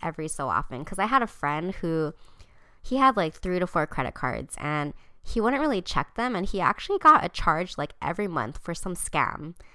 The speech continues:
And he didn't notice it until he was actually, like, had his account open once, and I looked at it, and I was like, "Hey, what's that charge?" And it was, like, for, like, maybe, like, seven bucks, and he was like, "Oh, I have no idea."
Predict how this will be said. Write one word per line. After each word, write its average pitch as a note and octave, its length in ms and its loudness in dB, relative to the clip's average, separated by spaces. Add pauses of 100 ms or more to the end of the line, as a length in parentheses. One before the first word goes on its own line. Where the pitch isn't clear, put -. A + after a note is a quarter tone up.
(180)
And A3 100 0
he A#3+ 60 2
didn't C4 180 4
notice E3+ 360 0
it B2+ 120 -4
until C#3+ 440 -2 (760)
he G3+ 100 2
was G3 140 4
actually, E3+ 300 4
like, F3+ 80 -2
had D#3+ 180 0
his D#3+ 180 -6
account D#3+ 340 2
open C#3+ 220 2
once, A#2+ 200 -2
and C#3+ 100 -2
I - 20 -2
looked E3 240 0
at C#3+ 80 4
it, C3+ 40 0
and C#3 60 -4
I D#3 40 0
was - 80 -4
like, E3 80 0
"Hey, G#3+ 120 0
what's F#3 160 2
that - 120 2
charge?" D3+ 480 0 (560)
And F3 100 -2
it D3+ 80 0
was, F3 160 0
like, E3 160 0
for, E3+ 180 -4
like, D3 200 -2
maybe, B3+ 260 -2
like, F#3 180 -6
seven F3 320 -2
bucks, - 340 -2
and F3+ 100 -6
he E3 100 -4
was D#3+ 140 -6
like, D3 200 -8
"Oh, A#3+ 80 -4
I E3 120 0
have G3+ 140 0
no E3+ 120 -4
idea." D#3+ 440 -2